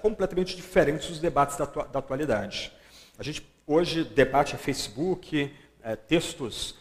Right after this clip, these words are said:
irados, muito calor e pouca luz. Naquela época, não. Você tinha dois púlpitos, eram colocados um de frente pro outro.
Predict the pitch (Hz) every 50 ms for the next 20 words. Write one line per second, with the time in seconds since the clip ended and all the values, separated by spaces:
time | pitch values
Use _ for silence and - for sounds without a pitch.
0 | _ _ _ - 160 151 139 139 160 165 170 160 139 135 151 143 - - - -
1 | - - _ - 156 165 190 220 196 - - 180 - - 165 147 131 135 151 160
2 | 151 151 - 151 151 - - 139 123 123 147 170 175 170 - 151 143 - 175 160
3 | 156 170 180 - - - 214 190 160 123 107 113 - - - - 147 113 - 180
4 | 175 - - - 151 196 - - - - 143 135 - - 143 131 - - 135 135
5 | 127 113 107 160 185 185 - - 139 135 131 - - - 131 131 190 220 - -
6 | -